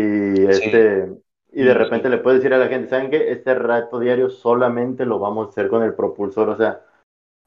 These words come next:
Speaker 2: también hay cosas que se pueden mejorar en base a lo que, a lo que ya hay sin necesidad de, de lanzar un vehículo, eso. Sí es, sí es necesario, pues, porque, pues, visualmente es muy atractivo, pero en base a lo que ya hay todavía hay,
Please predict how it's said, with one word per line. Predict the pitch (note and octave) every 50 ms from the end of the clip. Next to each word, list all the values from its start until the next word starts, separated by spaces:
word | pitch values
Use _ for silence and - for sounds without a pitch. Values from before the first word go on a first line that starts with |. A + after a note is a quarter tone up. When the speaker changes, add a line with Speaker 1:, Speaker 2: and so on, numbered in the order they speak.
| _ _
Speaker 2:
también | - A2+ A2 A2+ B2+ C#3+ D3 D3+
hay | D3 C#3+ D3
cosas | - D3 C#3+ C#3+ - D#3 D#3 D3 - -
que | - C3
se | A2 G#2
pueden | - - A2 A2+ B2+
mejorar | C3 A#2+ - A2+ G2+ A2 A#2+ B2
en | B2 A#2
base | A2 A2 - -
a | B2 A#2
lo | A#2 G2+ F#2
que, | - G#2 F2+ F2+ F2+ F2 - _ _ _
a | G#2+
lo | G2+ G2+ G2 G2
que | G2+ G2+ G2 G2 G2 G2
ya | G2 G#2+ G#2+
hay | A2+ A#2 A#2
sin | C3 B2+
necesidad | B2 A2+ - - G#2 G2+ G2+ G2+
de, | G#2+ A#2 A2+ G#2 F#2+ F#2 - - _ _ _ _ _ _ _ _ _ _ _ _ _ _ _
de | - G2+ G#2 G2+ G2 G2 G2 G2 G2 G2 F#2+
lanzar | G2 G2 F#2 G2 G#2 G#2+
un | A2 A2+
vehículo, | A2 G#2 G2 G2 A2 A2+ - B2+ A2+ G#2+
eso. | A2 A2 C3 A#2 A2 G#2 - - -
Sí | - B2+ C#3
es, | D3+ D#3 D#3 D3+ D3+ - - _
sí | - D3
es | D3+
necesario, | D#3+ D#3 C3 G#2+ G#2 F#2+ A2+ A#2 A#2+ A#2 G#2+
pues, | - F#2+ - - - _
porque, | - - - F#2+
pues, | F#2+ - F#2+ F#2 F#2 - _ _ _ _ _ _ _ _ _ -
visualmente | G#2+ G2 G2+ A2+ G#2+ G#2+ A2+ A2+ A2+ A2+ B2 A#2 A2 G2+ G2+ G2
es | F#2+ -
muy | A2 G#2+ G#2+
atractivo, | G#2+ G2+ - F#2+ F2+ - - A#2 B2 A#2+ A2+ A2+ - - - _ _ _ _ _ _ _ _ _ _ _ _
pero | - G#2+ G2+ G2+
en | G2+
base | G2+ G#2 - - C3+
a |
lo | B2+ A#2 -
que | - G#2 G2
ya | G#2 A2+
hay | B2 A#2+
todavía | A#2+ A2+ G#2+ G#2 G#2 G#2+ G#2
hay, | G#2+ G#2 G2+ G2 G2 G2 -